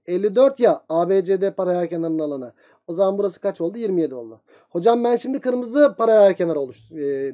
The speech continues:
dikkat edeceğim. Aa dikkat et. Kırmızı paralel kenarda da arkadaşlar şu kırmızı paralel kenarda da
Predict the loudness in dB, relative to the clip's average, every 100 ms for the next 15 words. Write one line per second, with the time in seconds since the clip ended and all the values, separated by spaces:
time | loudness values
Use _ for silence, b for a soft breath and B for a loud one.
0 | -10 -6 -6 -6 -12 -20 b b b -2
1 | 4 4 2 -4 0 2 2 -2 _ _
2 | _ -2 -2 -2 -4 0 4 4 4 0
3 | -2 -2 -2 -2 0 0 -2 -2 -4 -8
4 | -10 -8 -4 -4 -2 0 2 2 0 -4
5 | -4 -2 -4